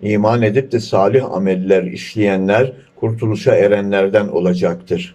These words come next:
Bugün İslam dünyasının içine düştüğü en büyük yanlış tevbe kapısını Hristiyanların günah çıkartma kapısına çevirmeleridir. Bu çok yanlıştır.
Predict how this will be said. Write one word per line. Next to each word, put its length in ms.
Bugün 220
İslam 460
dünyasının 720
içine 360
düştüğü 400
en 300
büyük 320
yanlış 600
tevbe 380
kapısını 840
Hristiyanların 960
günah 280
çıkartma 560
kapısına 480
çevirmeleridir. 1080
Bu 80
çok 300
yanlıştır. 840